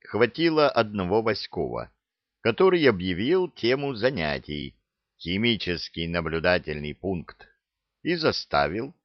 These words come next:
каждое отделение оборудовать этот самый пункт по всем правилам, то есть с укрытием для машины и личного состава. Лопат не хватало,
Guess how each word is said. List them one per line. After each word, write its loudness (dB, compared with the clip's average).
каждое 4
отделение 0
оборудовать 2
этот 2
самый 0
пункт -4
по -2
всем -4
правилам, -2
то 8
есть -2
с -10
укрытием 0
для -2
машины -4
и -6
личного -2
состава. -2
Лопат 2
не -6
хватало, 0